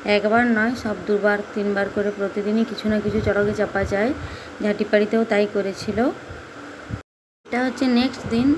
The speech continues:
আমিও গেছিলাম। তোমাদের দাদাভাই বলল যে আজকে চলো ঘুরে আসবে, বাড়িতে তো কাজকর্ম হয়ে গেছে। তো মা গেল না, মা বলল, "আমি যাব না, শরীরটা ভালো লাগছে না, তোরা ঘুরে আয়।" তো আমি গেছিলাম। দেখো, তোমার দাদাভাই,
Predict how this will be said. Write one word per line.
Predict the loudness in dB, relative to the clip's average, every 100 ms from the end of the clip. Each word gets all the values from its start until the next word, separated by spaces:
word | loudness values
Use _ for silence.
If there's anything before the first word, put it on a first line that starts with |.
| 2
আমিও | 0 2 2
গেছিলাম। | 2 0 -2 -2 -2
তোমাদের | -2 -2 -2
দাদাভাই | -2 0 0 0
বলল | 0 0 0 0
যে | -2
আজকে | -2 -4 -4
চলো | -2 0 0
ঘুরে | 0 -2
আসবে, | -2 -4 -2 -2 -4 -14 -16 -16 -8 -2
বাড়িতে | 0 2 0 0
তো | 0
কাজকর্ম | 0 -2 -2 0 0
হয়ে | 0 -2
গেছে। | -2 -4 -2 -2 -4 -10 -14 -14 -6
তো | -2 0 2
মা | 2 2 2
গেল | 2 2
না, | 2 2
মা | 2 0 -2
বলল, | -2
"আমি | -2 -2
যাব | -2 -2 -2
না, | -2
শরীরটা | -2 -4 -4 -4
ভালো | -4 -4
লাগছে | -6 -4
না, | -2 0
তোরা | 0 0 0
ঘুরে | -2 0
আয়।" | 0 -2 -6 -14 -14 -14 -8 0
তো |
আমি | 2 4 2 0
গেছিলাম। | -4 -2 2 4
দেখো, | 2 -2 -4 -2
তোমার | -2 -2
দাদাভাই, | -4 -4 -2 -2 -2